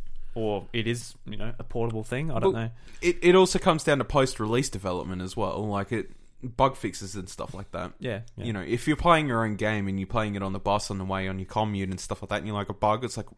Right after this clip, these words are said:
Speaker 2: "Ooh, that's a weird bug. No, I'll have to look into that when we get, get to work, see if there's anything I can do about it"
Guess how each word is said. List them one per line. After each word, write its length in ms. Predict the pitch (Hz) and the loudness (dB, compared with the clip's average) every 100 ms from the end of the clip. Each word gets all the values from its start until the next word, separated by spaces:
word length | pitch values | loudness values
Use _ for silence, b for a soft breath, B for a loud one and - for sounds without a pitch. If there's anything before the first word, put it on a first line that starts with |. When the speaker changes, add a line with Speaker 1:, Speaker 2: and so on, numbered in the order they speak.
| 160 | -2
Speaker 2:
"Ooh, 280 | 196 92 - - b b b b b b | -2 -2 -8 -18 b b b b b b
that's 100 | - | -12
a 40 | - | -6
weird 220 | 101 92 | -4 -4
bug. 240 | 95 110 - - _ - - - | -2 -4 -6 -20 _ -20 -18 -14
No, 160 | 110 98 | -10 -8
I'll 140 | 85 104 | -8 -2
have 180 | 120 - | -2 0
to 80 | 110 | -2
look 160 | 107 | -2
into 240 | 104 101 98 | -2 -4 -2
that 200 | 98 95 | -2 -2
when 140 | 101 | -4
we 80 | 95 | -6
get, 280 | 92 85 - | -6 -8 -6
get 160 | - 90 | -6 -4
to 60 | |
work, 340 | 92 98 95 - | -4 -2 -2 -4
see 140 | - | -8
if 140 | 90 - | -8 -8
there's 220 | 92 95 | -10 -8
anything 300 | 95 95 95 | -8 -6 -8
I 20 | |
can 160 | 98 101 | -6 0
do 160 | 131 185 | 6 6
about 260 | 104 90 | 6 0
it" 120 | 85 | -2